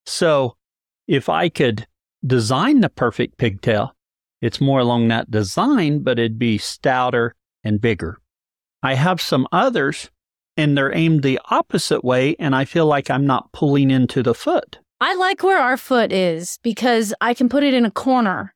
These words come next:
Speaker 2: and it feels like the foot is in the right spot for the,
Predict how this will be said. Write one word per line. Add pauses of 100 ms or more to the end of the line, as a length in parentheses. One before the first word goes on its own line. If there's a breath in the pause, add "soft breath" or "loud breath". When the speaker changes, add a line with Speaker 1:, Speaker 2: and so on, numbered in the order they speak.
(140)
Speaker 2:
and
it (100)
feels
like
the
foot
is
in
the
right
spot (120)
for
the,